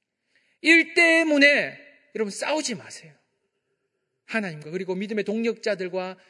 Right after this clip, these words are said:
친밀함을 누리셔야만 합니다. 여러분, 친밀함이 있으면 이해가 되고요.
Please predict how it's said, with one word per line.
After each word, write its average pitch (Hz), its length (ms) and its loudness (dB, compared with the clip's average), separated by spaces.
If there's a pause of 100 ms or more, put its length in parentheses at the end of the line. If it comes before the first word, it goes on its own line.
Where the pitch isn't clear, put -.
(360)
친밀함을 226 1000 -6 (560)
누리셔야만 170 600 -8
합니다. 127 380 -20 (680)
여러분, 170 320 0 (300)
친밀함이 269 720 -2
있으면 147 600 -10 (560)
이해가 226 460 -2
되고요. 117 500 -16